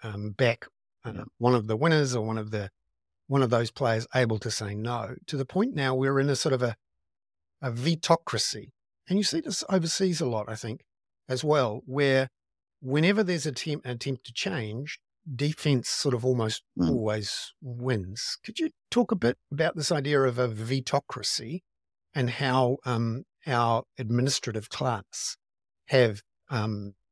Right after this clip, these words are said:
Speaker 1: uh, uh, see themselves in this
Speaker 2: So
Speaker 1: process?
Speaker 2: vetocracy is, is a term that,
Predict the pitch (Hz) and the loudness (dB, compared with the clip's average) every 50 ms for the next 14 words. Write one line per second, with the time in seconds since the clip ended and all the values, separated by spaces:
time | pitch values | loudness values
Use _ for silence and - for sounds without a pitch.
0 | _ _ _ _ _ _ _ _ - 185 117 113 107 101 - _ _ _ _ _ | _ _ _ _ _ _ _ _ -6 -4 -2 -2 -2 -4 -8 _ _ _ _ _
1 | _ _ _ 170 160 160 - 165 - - 143 127 123 117 107 - - 123 104 101 | _ _ _ -16 -16 -12 -8 -4 0 0 2 2 2 0 0 0 0 0 0 -2
2 | 104 101 120 113 104 104 101 - - - 147 - - 185 180 160 139 113 107 107 | -2 -4 -4 -4 -4 -4 -4 -2 -2 0 2 4 6 8 8 8 6 2 -2 -8
3 | - 131 - 190 185 160 - 175 165 151 - - 143 - - 135 123 117 113 107 | -10 2 4 6 6 6 8 6 6 6 4 0 0 4 6 6 8 8 6 6
4 | 95 - - 113 117 98 107 - - - 127 123 120 110 107 104 - | 2 -2 -4 -4 -2 0 0 2 4 6 6 6 6 4 2 0 -2